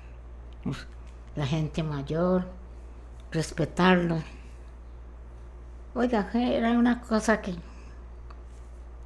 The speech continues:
lo llevaban a uno en una regla que no podía salir de ahí. Muy bonitas enseñanzas, ¿verdad?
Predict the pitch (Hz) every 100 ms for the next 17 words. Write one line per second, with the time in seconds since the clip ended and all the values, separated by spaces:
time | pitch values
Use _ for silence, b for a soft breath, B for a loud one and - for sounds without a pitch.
0 | - - 170 175 165 175 190 196 180 165
1 | 175 185 185 180 B B B B - -
2 | - - - - - - - - - -
3 | - - - 180 170 170 175 180 180 180
4 | - - - - 160 165 180 180 185 170
5 | 175 - 151 147 160 - 180 165 165 165
6 | 165 - 160 - 156 175 160 160 151 143
7 | 127 - - - - - - - - -
8 | - - - - - - - - - -
9 | - - - - - - - - - -
10 | 214 220 185 170 165 165 - 151 170 156
11 | - 151 147 131 131 147 - - 180